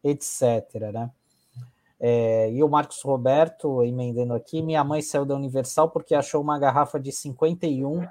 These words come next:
embaixo da pia, seita de perseguição política e religiosa, né? É, e essa foi até uma questão que eu fiz de perguntar ao pastor, né? Porque, é, às vezes a gente tem essa mania de colocar tudo no mesmo balaio, né? E não é assim, né?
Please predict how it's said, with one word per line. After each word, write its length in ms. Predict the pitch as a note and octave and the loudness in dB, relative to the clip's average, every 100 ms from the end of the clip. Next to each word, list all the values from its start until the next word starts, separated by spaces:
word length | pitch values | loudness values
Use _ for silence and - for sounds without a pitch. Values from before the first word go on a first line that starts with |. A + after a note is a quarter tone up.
| - | -12
embaixo 480 | D3+ B2+ C#3+ C#3 D#3 | -8 0 2 0 -2
da 140 | D3 C#3+ | -2 -2
pia, 420 | - A#2 A#2 A2 _ _ | -4 -6 -6 -8 _ _
seita 460 | - - D3+ D3+ D#3+ | -20 -6 -2 0 -2
de 100 | C#3 | -2
perseguição 640 | - C3+ - B2+ B2+ D3+ | -4 -6 -6 -12 -8 -8
política 600 | C3+ D3 B2+ C3+ - - | -6 -6 -4 -6 -10 -10
e 80 | D3 | -6
religiosa, 920 | C#3 D3 D3 C3+ C#3+ A#2 G#2+ G#2+ G#2+ | -2 -2 -2 -2 -2 0 -2 -10 -14
né? 160 | A2+ B2 _ _ _ _ | -10 -10 _ _ _ _
É, 200 | - E3+ | 0 2
e 120 | D#3 E3 | 4 4
essa 320 | F3+ - G#3+ | 4 4 2
foi 200 | - G3 | 4 2
até 200 | - F#3+ | 4 2
uma 260 | G3 F3+ | 4 2
questão 540 | C3+ - D3+ - D#3 D#3 | 2 0 -2 0 -2 -2
que 120 | - | -4
eu 140 | C3 | -4
fiz 280 | A2+ - D3+ | -4 -6 -6
de 80 | C#3 | -4
perguntar 460 | B2 B2+ A#2 A#2+ C3 | -4 -4 -4 0 0
ao 80 | |
pastor, 600 | B2 B2+ - - D3 F3 | 2 0 -2 -4 2 4
né? 180 | C3+ C#3+ C3+ | 4 0 -4
Porque, 560 | C3+ B2 - D3 D3 B2 B2 - _ - | -4 -6 -4 0 0 -2 -8 -16 _ 2
é, 640 | C3 C3+ C3+ C3 B2+ A#2+ | 8 10 10 8 8 4
às 160 | A#2+ B2 | 2 2
vezes 160 | E3 E3 | 4 4
a 60 | |
gente 300 | D3+ D#3+ - | 4 0 -2
tem 140 | E3 D#3+ | 0 0
essa 200 | - D#3+ | -2 -2
mania 300 | D#3 C#3+ D3+ | 0 2 2
de 100 | - | 4
colocar 380 | E3 - E3 | 4 4 2
tudo 300 | D3+ E3+ E3+ | 0 0 0
no 80 | E3+ | 0
mesmo 320 | E3 D#3+ E3 | 2 2 0
balaio, 680 | D3+ E3+ D#3+ C#3 C#3 B2+ A#2 | 4 6 8 8 6 6 0
né? 220 | B2 B2+ | 0 0
E 80 | A#2+ | 0
não 180 | C3+ C#3 | -4 -4
é 160 | D#3 | 0
assim, 480 | D#3+ - - C3 B2 | 0 -2 -10 -10 -8
né? 260 | A2+ A2+ | -8 -10